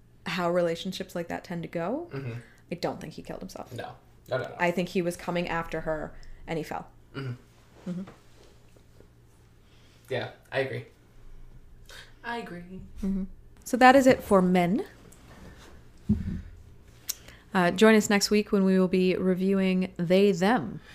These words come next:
Speaker 2: Yes.
Speaker 1: A new queer horror flick on Peacock.
Speaker 2: Yep.
Speaker 1: Starring
Speaker 2: Thank you.
Speaker 1: Kevin Bacon, I believe.
Speaker 2: Kevin Bacon.
Speaker 1: Yeah. That'll be exciting. Looking forward to watching that.
Speaker 2: Yeah, absolutely. That should be premiering, I believe,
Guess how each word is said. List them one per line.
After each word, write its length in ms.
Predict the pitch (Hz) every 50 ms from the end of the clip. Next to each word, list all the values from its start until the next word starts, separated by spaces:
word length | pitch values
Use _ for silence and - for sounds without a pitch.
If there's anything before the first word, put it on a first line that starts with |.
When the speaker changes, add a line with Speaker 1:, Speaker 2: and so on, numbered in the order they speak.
| - - - -
Speaker 2:
Yes. 1040 | - - - - - 170 180 - - - - - - - - - - - - - - -
Speaker 1:
A 160 | - 170 170
new 300 | 175 175 175 175 175 180
queer 360 | 185 - - 208 185 185 185 180
horror 300 | 185 180 180 175 180 175
flick 440 | - - - 180 180 - - - -
on 440 | - 180 175 175 175 170 170 170 175
Peacock. 400 | - 240 240 - 466 523 - - - - - - - - - -
Speaker 2:
Yep. 220 | 185 - - - - - - - - - - - - - -
Speaker 1:
Starring 420 | - - 190 185 180 180 185 185 190
Speaker 2:
Thank 80 | 190
you. 20 | -
Speaker 1:
Kevin 180 | 208 208 220 208
Bacon, 300 | 269 403 - - - - - - -
I 60 | -
believe. 320 | - - - - - - - - - -
Speaker 2:
Kevin 320 | - - 123 117 123 139
Bacon. 400 | 139 147 156 180 190 - 175 170 170 165 - - -
Speaker 1:
Yeah. 220 | 170 180 311 392 - - - - - - - -
That'll 240 | 180 180 180 180 185
be 120 | - 180
exciting. 400 | 175 170 - 170 165 196 226 254 -
Looking 240 | 190 175 165 170 170
forward 220 | - 170 165 160
to 40 | 165
watching 260 | 160 165 - - 170
that. 120 | 185 240 - - -
Speaker 2:
Yeah, 100 | - 151 - 120 -
absolutely. 600 | - - - - - 120 185 220 - - - - - - - - - - - - - - - _ - - - - - - - - - - - - - -
That 160 | 180 165 156
should 100 | - 160
be 100 | 156 151
premiering, 640 | 135 - 151 143 143 143 139 139 139 139 135 135 131 131
I 80 | 135 135
believe, 560 | 127 131 127 135 147 180 196 202 196 - -